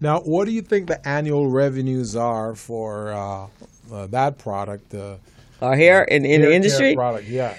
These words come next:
Speaker 2: The industry sales.
Speaker 1: Billion dollar industry?
Speaker 2: Billion dollar industry. We're talking, the whole beauty industry is a seventy billion dollar industry.
Speaker 1: Wow.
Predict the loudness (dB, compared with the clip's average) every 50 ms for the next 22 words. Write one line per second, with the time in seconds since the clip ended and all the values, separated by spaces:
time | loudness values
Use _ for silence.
0 | -16 -20 -20 -20 _ _ _ -2 2 6 6 6 6 6 4 4 2 2 0 -2
1 | -4 -6 _ _ _ _ 4 6 6 6 6 2 0 -2 -2 -4 -2 0 2 2
2 | 2 2 2 0 0 -2 -2 -2 2 4 6 8 8 6 6 4 4 4 4 4
3 | 4 4 4 2 0 -2 -2 0 0 2 2 2 2 0 0 0 0 0 0 2
4 | 6 8 10 10 10 10 10 8 8 8 6 6 6 6 6 6 8 8 8 8
5 | 8 6 6 6 4 4 4 0 -2 0 2 2 2 4 4 4 2 2 4 4
6 | 4 4 4 2 _ 0 2 2 4 2 2 0 -2 -4 -8 _ _ _ _ _
7 | _ _ _ _ _ _ _ _ _ _ _ _ 4 4 8 8 8 8 8 6
8 | 2 2 4 4 4 6 4 4 6 6 6 4 4 2 0 -2 0 0 2 4
9 | 4 2 2 0 -4 -4 -6 -8 0 4 6 6 6 6 4 4 2 2 0 0
10 | 0 0 0 -2 -2 0 0 0 0 -2 -2 -4 -2 -2 -2 -4 -4 -4 -4 -2
11 | -2 -4 -4 -6 -8 -10 -12